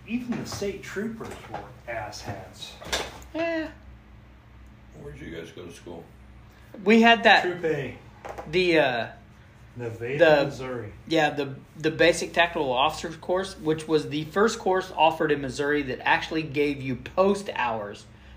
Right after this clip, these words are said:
Speaker 2: for tactical courses. 'Cause you
Speaker 3: Two forty.
Speaker 2: That's not bad.
Speaker 3: You could buy two for two thirty-seven.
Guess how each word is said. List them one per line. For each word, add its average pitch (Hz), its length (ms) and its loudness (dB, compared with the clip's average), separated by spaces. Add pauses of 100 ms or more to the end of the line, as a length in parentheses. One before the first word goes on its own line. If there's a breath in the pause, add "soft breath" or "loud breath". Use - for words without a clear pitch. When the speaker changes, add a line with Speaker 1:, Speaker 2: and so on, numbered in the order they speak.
(120 loud breath)
Speaker 2:
for 143 180 2
tactical 131 640 0
courses. - 600 -4 (1400)
'Cause 156 160 -2
you - 60 -8 (280)
Speaker 3:
Two - 160 -14
forty. 95 440 -14 (500)
Speaker 2:
That's 330 200 2
not 381 160 0
bad. 175 300 -2 (320)
Speaker 3:
You - 40 -18
could 87 160 -14
buy 82 220 -8
two 92 240 -12
for - 140 -16
two 98 320 -14
thirty-seven. 87 600 -12